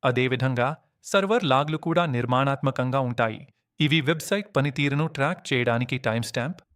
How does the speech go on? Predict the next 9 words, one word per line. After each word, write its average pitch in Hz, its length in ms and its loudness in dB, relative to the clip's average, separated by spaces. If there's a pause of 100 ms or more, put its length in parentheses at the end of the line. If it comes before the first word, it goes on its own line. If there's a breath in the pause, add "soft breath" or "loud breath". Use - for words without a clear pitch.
(180)
ఐపీ 127 320 -2
అడ్రస్ 120 460 -4 (260)
మరియు 165 240 2
స్టేటస్ 196 480 -4
కోడ్ 165 220 0
వంటి 127 340 0
నిలువు 170 340 0
వరుసలను 139 520 -2
ఉపయోగిస్తాయి. 117 880 -4